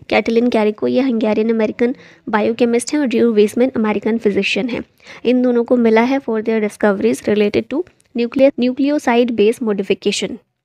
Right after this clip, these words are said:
और इसी की help से कोविड नाइनटीन के लिए जो mRNA vaccine बनाई गई थी वो इसीलिए इतनी जल्दी बन पाई क्योंकि इन्होंने,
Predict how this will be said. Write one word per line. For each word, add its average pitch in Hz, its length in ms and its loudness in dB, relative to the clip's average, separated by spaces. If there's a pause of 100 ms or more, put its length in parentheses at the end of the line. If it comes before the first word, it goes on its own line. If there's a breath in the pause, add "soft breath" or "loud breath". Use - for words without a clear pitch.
(300)
और 247 180 -4
इसी 285 220 0
की 294 140 0
help 240 260 0
से 240 200 2
कोविड 233 380 2
नाइनटीन 226 480 0
के 226 140 0
लिए 214 340 2
जो 220 260 0
mRNA 220 840 2
vaccine 208 380 0
बनाई 202 260 2
गई 202 160 0
थी 262 220 0 (400 loud breath)
वो 254 180 2
इसीलिए 277 400 4
इतनी 240 220 2
जल्दी 220 280 4
बन 208 200 2
पाई 277 240 0 (120)
क्योंकि 226 300 -4 (120)
इन्होंने, 240 460 -2